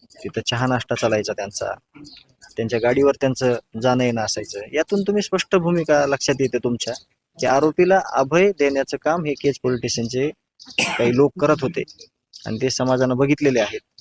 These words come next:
अतिशय चुकीच्या पद्धतीने ह्यांनी अभय दिल्यामुळं हे जे प्रकार घडलेले आहेत, अं, ते प्रकार आहेत. आणि कृष्णा आंधळे हा फरार असताना देखील त्याचे काही मित्र त्याच्या वाढदिवसाचं स्टेटस ठेवणे,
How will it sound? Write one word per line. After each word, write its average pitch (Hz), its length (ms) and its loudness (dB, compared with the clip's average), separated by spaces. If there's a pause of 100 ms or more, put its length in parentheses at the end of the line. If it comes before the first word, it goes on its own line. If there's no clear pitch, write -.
(380)
अतिशय 151 500 0
चुकीच्या 151 380 -2
पद्धतीने 131 480 -2
ह्यांनी 127 260 -2
अभय 123 280 0
दिल्यामुळं 113 480 -4
हे 135 240 -6
जे - 240 -12
प्रकार 127 280 0
घडलेले 120 380 0
आहेत, - 220 -8 (640)
अं, 107 280 -2 (100)
ते 123 60 -2
प्रकार 135 320 2
आहेत. 120 280 0
आणि 135 160 -4
कृष्णा 156 380 0
आंधळे 147 260 2
हा 139 120 -2 (140)
फरार 151 200 4
असताना 156 380 2
देखील 156 300 2
त्याचे 143 240 0
काही 165 160 4
मित्र 143 300 0 (420)
त्याच्या 135 200 2
वाढदिवसाचं 135 540 0
स्टेटस 151 320 2 (100)
ठेवणे, 107 380 -2